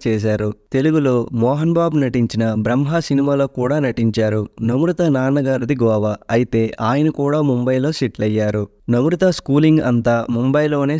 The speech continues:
సాగింది. నమ్రత ఆరేళ్ల వయసులో ఉన్నప్పుడే శత్రుఘ్న సిన్హా నటించిన షిరిడీ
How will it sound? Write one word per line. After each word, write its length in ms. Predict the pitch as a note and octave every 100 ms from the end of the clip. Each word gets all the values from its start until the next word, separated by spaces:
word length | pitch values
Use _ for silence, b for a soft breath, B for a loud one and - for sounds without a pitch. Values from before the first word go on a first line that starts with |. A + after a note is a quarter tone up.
| -
సాగింది. 640 | A2+ A2 G#2+ G#2+ G#2+ G2+ _ - A2+
నమ్రత 320 | C3+ E3 F3 - A#2
ఆరేళ్ల 480 | B2+ C#3 D3+ D#3
వయసులో 480 | D3 C3+ B2+ - C#3+
ఉన్నప్పుడే 600 | B2+ A#2+ A#2+ A2+ A2+ A2 A2
శత్రుఘ్న 480 | - B2+ D3 D3 C#3 D#3
సిన్హా 280 | C#3+ C3+ C#3+ C3
నటించిన 540 | - A#2+ A2+ A2 G#2+ G#2 -
షిరిడీ 360 | C3+ D3 D#3